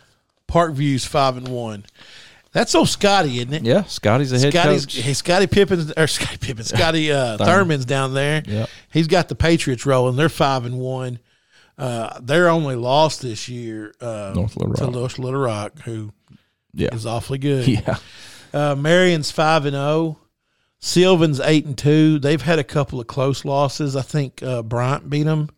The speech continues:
Speaker 2: Sylvan's got a heck of a player.
Speaker 1: They do. Yes, they do.
Speaker 2: Kid can go.
Speaker 1: Uh, they beat Morrilton.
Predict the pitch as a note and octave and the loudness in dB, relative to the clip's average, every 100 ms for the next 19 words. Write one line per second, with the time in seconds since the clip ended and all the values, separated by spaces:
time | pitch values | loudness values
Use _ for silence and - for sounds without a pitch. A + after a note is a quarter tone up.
0 | _ - G#2+ F#2 F#2+ F#2 F#2+ G2+ G2 F#2 | _ 0 2 2 0 0 0 -2 -4 -6
1 | G2+ F#2 G2 G#2+ A2+ A#2+ - - A2+ A#2+ | -4 -4 -4 -4 -4 -6 -8 -14 -14 -10
2 | A#2+ G#2 F#2+ - A#2+ A2+ A2 G#2 G2 G2+ | -10 -10 -10 -12 -10 -8 -8 -10 -12 -14
3 | - - - A#1+ E2+ - A2 - _ _ | -10 -10 -8 -10 -8 -8 -8 -12 _ _
4 | B2 A#2+ A2+ A2+ C#3 D3+ D#3 C#3+ C#3 C#3 | -8 -8 -8 -4 0 4 4 2 0 0
5 | D3 E3 E3 | 0 0 -2